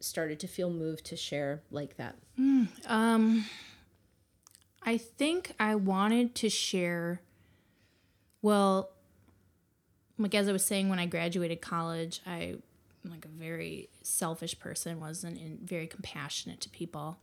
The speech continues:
Speaker 2: Um, and that really started when I met my partner, Leah, and they really got me out of my shell.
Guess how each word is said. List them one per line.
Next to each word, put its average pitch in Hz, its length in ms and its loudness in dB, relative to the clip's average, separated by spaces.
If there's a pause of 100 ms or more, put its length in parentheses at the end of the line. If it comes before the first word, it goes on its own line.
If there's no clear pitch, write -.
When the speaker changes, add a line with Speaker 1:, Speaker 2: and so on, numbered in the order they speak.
Speaker 2:
Um, 170 440 -6
and 185 160 -2
that 180 140 -4
really 180 200 -2
started 180 340 0
when 175 120 -2
I 170 60 -2
met 165 200 -4
my 151 200 -10
partner, 185 580 -2
Leah, 185 440 2 (720)
and 180 580 2 (340)
they 190 360 4
really 254 260 6
got 170 260 2
me 180 120 0
out 165 100 -2
of 170 80 -2
my 156 80 -4
shell. 85 420 -8